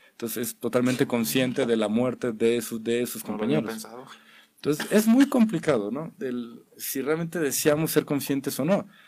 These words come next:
Speaker 1: En un estado de inocencia, pareciera que todo es más pacífico y
Speaker 2: Ajá.
Speaker 1: todo es agradable.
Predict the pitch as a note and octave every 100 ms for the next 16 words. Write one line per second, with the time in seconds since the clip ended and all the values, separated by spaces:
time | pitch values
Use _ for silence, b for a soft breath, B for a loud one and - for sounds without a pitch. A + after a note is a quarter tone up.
0 | b - C3+ F3+ G3 G#3 G#3+ G3 D#3+ C#3+
1 | G3 G#3 E3+ D#3 D3+ - B2 A#2+ D#3+ D#3
2 | B2+ D3 C#3 C#3+ C#3 - B2 C#3+ C#3+ C3
3 | C3 A#2 B2 B2 A#2+ A#2 A2+ D3 B2 G2+